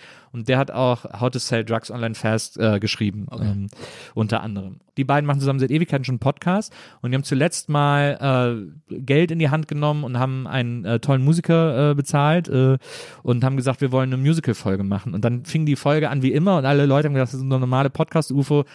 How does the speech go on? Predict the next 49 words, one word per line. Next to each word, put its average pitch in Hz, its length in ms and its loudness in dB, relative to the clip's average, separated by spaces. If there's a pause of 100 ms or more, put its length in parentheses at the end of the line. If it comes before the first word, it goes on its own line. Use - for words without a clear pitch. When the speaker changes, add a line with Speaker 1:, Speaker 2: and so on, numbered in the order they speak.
Speaker 1:
so 139 120 -10
ein, 127 60 -8
ist 117 80 -10
so 156 60 -4
ein 135 60 0
Lava-Podcast, 117 840 0
das 120 60 -6
ist - 40 -4
so 135 60 0
eine 131 80 -2
ganz 135 180 -2
normale 127 260 -2
Folge 143 300 -2
von 156 180 -4
denen 160 200 -2 (280)
und 123 100 -2
plötzlich 131 280 0
fangen 143 160 0
die 143 80 2
an, 131 160 0
ein - 20 2
Lied 139 260 2
darüber 123 220 0
zu - 100 -6
singen, 120 280 -2
wie 120 80 2
es 117 100 -2
ist, 123 160 -4
einen 120 60 -8
Podcast - 500 -2
zu 123 80 0
machen 113 380 -2
und 107 180 -8
dann 110 220 -4 (300)
kommen 123 220 -4
so 123 100 -2
lauter 131 400 0
Lieder 135 300 0
von 131 160 -8
einer 131 200 0
Hörerin 131 720 2
und 123 220 -6
die 123 180 -6
haben 151 100 -2
sich 160 80 -4
wirklich 170 160 -8
eine 170 100 -2
Story 175 320 -2
ausgedacht 143 500 -4